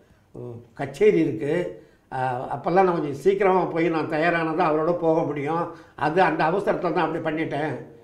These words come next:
அப்படின்னு சொல்லி கொஞ்சம் வருத்தப்பட்டேன். அதுல இருந்து நானும் அந்த மாதிரி கடைசி பீரியட் வரும் பொழுது அந்த குழந்தை மேல இருக்கிற ஒரு அன்புனாலையும் பாசத்தினாலையும் அந்த பாடல் மேல இருக்கிற ஒரு ஆர்வத்தினாலையும்,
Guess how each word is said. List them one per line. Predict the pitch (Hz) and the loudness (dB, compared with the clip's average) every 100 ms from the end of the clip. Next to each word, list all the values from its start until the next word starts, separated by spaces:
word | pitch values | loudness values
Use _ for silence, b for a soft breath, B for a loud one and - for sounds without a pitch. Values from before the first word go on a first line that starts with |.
| - - - - - 131 | -20 -20 -20 -20 -14 -4
அப்படின்னு | 135 131 143 170 208 | -4 -4 -4 -2 -2
சொல்லி | - 170 175 202 147 139 | -4 -4 0 2 2 -2
கொஞ்சம் | 160 135 131 | -6 -6 -6
வருத்தப்பட்டேன். | 151 160 - | -6 -8 -12
அதுல | - 156 208 196 | -8 -2 0 2
இருந்து | 139 139 175 190 B B B B | 0 -4 -4 -6 B B B B
நானும் | 123 135 196 190 175 233 - b b b b b b | -4 4 8 8 4 0 -6 b b b b b b
அந்த | - 127 185 214 | -6 -4 0 2
மாதிரி | 208 233 214 | 4 4 2
கடைசி | 156 196 208 269 | 2 2 2 2
பீரியட் | - 202 190 156 | 4 6 6 6
வரும் | 165 190 | 4 6
பொழுது | 190 190 160 104 - b b b b b _ - | 6 6 2 0 -8 b b b b b _ -12
அந்த | 139 127 | -6 -4
குழந்தை | - 208 247 | 2 2 4
மேல | 214 190 | 4 4
இருக்கிற | 165 151 | 4 4
ஒரு | 151 | 2
அன்புனாலையும் | 165 208 208 185 185 190 | 2 2 4 4 4 2
பாசத்தினாலையும் | 175 185 170 165 151 139 165 190 B B B B - | -2 -2 -2 -2 -2 0 -2 -2 B B B B -8
அந்த | 143 175 175 - - - - | -4 2 2 0 -6 -18 0
பாடல் | 165 208 262 262 220 | 6 8 8 8 6
மேல | 202 196 | 6 4
இருக்கிற | 185 190 165 | 4 2 2
ஒரு | 160 147 | 2 2
ஆர்வத்தினாலையும், | 135 190 208 196 185 165 151 190 226 | 4 4 4 2 0 0 2 0 -2